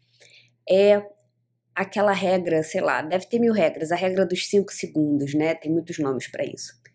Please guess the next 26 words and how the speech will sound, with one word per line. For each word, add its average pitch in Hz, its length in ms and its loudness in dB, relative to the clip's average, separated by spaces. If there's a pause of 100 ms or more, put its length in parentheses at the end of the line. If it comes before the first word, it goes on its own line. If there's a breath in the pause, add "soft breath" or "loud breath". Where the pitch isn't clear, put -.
(460 soft breath)
Você 190 420 2
não 196 320 2
consegue 202 840 2
ir 202 120 0
pra 190 160 0
academia 175 840 0 (260)
duas 170 300 0
vezes 156 260 0
por - 180 -8
semana, 139 440 0
você 143 220 -6
não 185 100 2
consegue 190 400 -2
nem 214 300 2
caminhar 208 420 -2
todo 180 220 -4
dia, 143 160 -8
então 170 160 -4
você 202 200 -2
se - 80 -10
compromete 185 460 -2
com 180 140 0
dez 180 280 0
minutos 214 420 2
de 202 80 4
exercício 185 600 -4